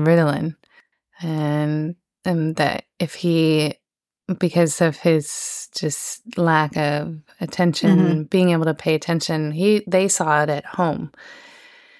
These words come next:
Speaker 1: And I don't know, I just was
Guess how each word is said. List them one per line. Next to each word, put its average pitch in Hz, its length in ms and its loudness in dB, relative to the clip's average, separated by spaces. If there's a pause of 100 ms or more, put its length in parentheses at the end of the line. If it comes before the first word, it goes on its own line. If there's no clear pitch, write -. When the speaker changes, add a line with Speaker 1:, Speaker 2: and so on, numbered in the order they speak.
(420)
Speaker 1:
And 170 1040 2 (1000)
I 190 200 4
don't 175 240 0
know, 165 160 -4
I 156 180 -4
just - 360 -6
was - 640 -6